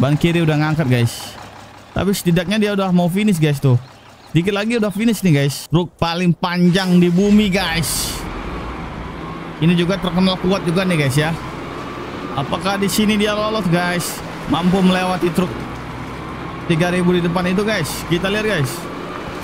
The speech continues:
Wuhu. Guys! Panjang banget ini, coy.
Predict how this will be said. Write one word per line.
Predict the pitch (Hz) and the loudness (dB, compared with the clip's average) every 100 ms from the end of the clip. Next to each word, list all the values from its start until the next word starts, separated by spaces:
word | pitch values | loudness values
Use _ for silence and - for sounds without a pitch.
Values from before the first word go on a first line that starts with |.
| - - | -10 -4
Wuhu. | 349 466 427 480 523 539 539 494 302 - - - - - - - - 156 | 0 2 2 2 2 2 2 0 -4 -10 -10 -10 -10 -10 -10 -10 -8 -4
Guys! | 175 208 226 247 247 247 214 - - - - - - - - - - - - - - - - 196 | -2 -2 -2 -2 -2 -2 -2 -4 -6 -8 -8 -8 -10 -10 -10 -10 -10 -10 -10 -10 -12 -12 -6 0
Panjang | 180 196 202 | 2 4 2
banget | 208 220 208 | 2 0 0
ini, | 208 208 | 2 2
coy. | 226 214 220 220 214 214 | 0 0 0 0 -2 0